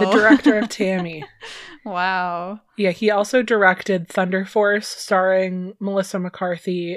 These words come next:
Speaker 1: Life of the Party, starring Melissa McCarthy.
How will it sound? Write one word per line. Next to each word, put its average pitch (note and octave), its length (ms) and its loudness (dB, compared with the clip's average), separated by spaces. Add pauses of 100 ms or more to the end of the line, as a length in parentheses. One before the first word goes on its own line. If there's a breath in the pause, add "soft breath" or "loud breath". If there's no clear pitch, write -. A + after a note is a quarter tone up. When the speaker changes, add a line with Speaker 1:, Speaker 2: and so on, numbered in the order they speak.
Speaker 1:
Life F#3+ 280 -2
of F#3+ 80 -6
the G3 140 -2
Party, F3+ 420 -2
starring F3 420 -4
Melissa F3+ 400 -6
McCarthy. E3+ 880 -10